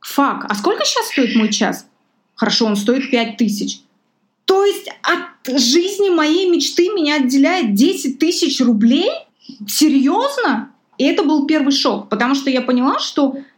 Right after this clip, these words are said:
это достижимо, что вот здесь вот все, вот здесь.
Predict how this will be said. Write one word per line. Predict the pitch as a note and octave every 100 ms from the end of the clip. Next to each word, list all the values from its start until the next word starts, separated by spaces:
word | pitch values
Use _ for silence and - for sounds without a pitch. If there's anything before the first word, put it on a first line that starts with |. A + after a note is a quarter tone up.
| _ - - _ - -
это | C#4+ F4 F4
достижимо, | B3 C#4 - D4+ D#4 G#4 F4 F#3
что | - - A#3+ A3+
вот | B3+ B3
здесь | B3+ A#4+ D5+ -
вот | A3+ A3
все, | - D#4+ C4+ - -
вот | A#3+ C4
здесь. | C#4 A#4+ C4+